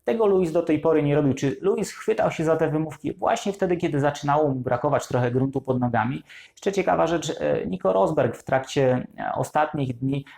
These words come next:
radził Valtteriemu Bottasowi, żeby absolutnie nie irytował, nie denerwował Lewisa Hamiltona, bo ten poirytowany potrafi się zebrać w sobie i pokazać na torze jeszcze więcej niż do tej pory, a Valtteri Bottas spokojnie dzisiaj rano zjadł wsiankę,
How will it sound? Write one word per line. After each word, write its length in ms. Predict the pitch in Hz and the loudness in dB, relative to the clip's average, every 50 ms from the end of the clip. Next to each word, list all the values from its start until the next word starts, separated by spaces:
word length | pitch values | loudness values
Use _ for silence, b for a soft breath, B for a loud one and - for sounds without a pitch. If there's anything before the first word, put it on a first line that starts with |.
| B | B
radził 520 | - - - - 202 160 160 151 135 127 123 - | -4 -2 0 0 0 2 4 4 4 4 2 2
Valtteriemu 500 | 117 123 135 135 135 147 139 147 143 139 | 2 2 0 2 2 0 0 2 2 2
Bottasowi, 420 | 131 135 - 143 - - 147 143 143 | 0 0 -2 -4 -6 -6 -10 -6 -4
żeby 320 | 147 156 151 165 - - - | -4 -2 -2 -4 -6 -4 -4
absolutnie 600 | 175 175 - - - 202 196 190 196 - 185 185 | -6 -6 -4 -4 -2 0 0 -2 -2 -4 -6 -4
nie 140 | 185 180 180 | -2 0 2
irytował, 540 | 180 170 175 170 170 190 190 175 165 156 156 | 2 2 2 2 2 2 2 4 2 2 2
nie 160 | 156 156 147 | 0 0 0
denerwował 540 | 160 151 151 147 143 139 170 165 160 147 143 | 0 2 2 2 2 2 2 2 2 2 4
Lewisa 260 | 143 143 147 - 143 | 2 0 0 -2 -4
Hamiltona, 400 | 139 135 131 - 160 151 147 139 | -2 -2 -2 -2 -2 -2 -2 -2
bo 100 | 143 160 | -2 -4
ten 220 | - 190 190 180 | -4 -2 -4 -4
poirytowany 840 | - 185 180 175 170 165 156 165 156 143 160 165 165 156 147 143 147 b b b b b b b b b b - | -6 -8 -4 -2 0 0 0 0 0 2 2 2 2 0 -2 -4 -4 b b b b b b b b b b -2
potrafi 340 | 196 - - 143 143 143 143 | 0 0 2 2 0 0 0
się 120 | - 147 | -2 0
zebrać 360 | 123 135 151 151 131 131 131 - | 2 2 2 2 2 0 -2 -2
w 60 | - | -2
sobie 220 | - 151 139 143 | -2 2 2 2
i 60 | 135 | 2
pokazać 480 | 131 - 135 131 - 151 143 143 139 127 | 2 0 0 2 2 2 2 2 2 2
na 140 | 127 135 127 | 2 0 0
torze 280 | 131 139 131 135 135 | 2 2 2 2 2
jeszcze 380 | 127 160 180 180 - - 165 151 | 2 2 0 -2 -2 -2 -2 0
więcej 360 | 147 156 165 160 156 165 151 | 0 0 0 0 0 0 0
niż 140 | 147 135 127 | 0 0 -2
do 100 | 123 135 | -2 -2
tej 180 | - 135 123 - | -2 -2 -2 0
pory, 260 | 147 185 226 254 247 B B B B B B B | 2 2 2 0 -2 B B B B B B B
a 100 | - 254 | -2 2
Valtteri 340 | 233 233 - - 220 208 | 2 2 2 2 0 0
Bottas 340 | 180 190 185 185 175 175 - - | 2 0 0 0 0 -2 -2 -2
spokojnie 480 | - 151 147 - 165 170 170 156 139 | -2 -2 2 2 0 0 0 0 -2
dzisiaj 260 | 139 131 - 143 135 | -2 0 0 2 2
rano 340 | 139 143 147 139 131 135 - _ - | 2 2 2 2 2 0 -2 _ -10
zjadł 400 | 135 123 139 - - - 151 139 | -8 -4 -2 -2 0 2 0 0
wsiankę, 540 | 135 - 147 143 156 151 - 147 139 131 | 0 0 0 0 0 0 0 0 0 0